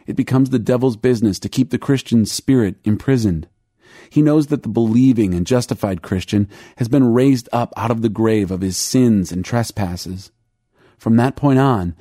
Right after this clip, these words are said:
Satan works that much harder to keep us bound and gagged,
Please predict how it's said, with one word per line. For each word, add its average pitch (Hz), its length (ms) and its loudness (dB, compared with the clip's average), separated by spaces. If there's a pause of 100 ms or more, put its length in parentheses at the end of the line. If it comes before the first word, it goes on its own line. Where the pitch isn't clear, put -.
(220)
Satan 151 520 0
works 123 280 -2
that 131 260 -2
much 139 240 -2
harder 113 260 -2
to 110 100 0
keep - 260 -4
us 107 140 -2
bound 127 500 2
and 110 200 2
gagged, 95 480 -2